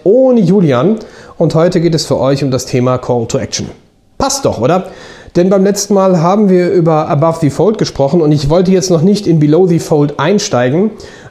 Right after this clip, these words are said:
ähm, mit Absicht und mit einem kleinen Cliffhanger, denn ich möchte natürlich, dass ihr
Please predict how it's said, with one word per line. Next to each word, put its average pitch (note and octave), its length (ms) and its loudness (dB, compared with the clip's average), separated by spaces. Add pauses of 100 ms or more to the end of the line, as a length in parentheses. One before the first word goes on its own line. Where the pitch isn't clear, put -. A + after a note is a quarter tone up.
ähm, D3 600 0
mit D#3 320 0
Absicht - 720 -4
und E3+ 340 0
mit E3+ 120 -2
einem D3 220 0
kleinen C3+ 300 -2
Cliffhanger, D3+ 640 0 (100)
denn D3+ 320 2
ich F3 140 -6
möchte F#3 260 0
natürlich, D#3 460 0
dass C#3 240 -2
ihr B2+ 320 -2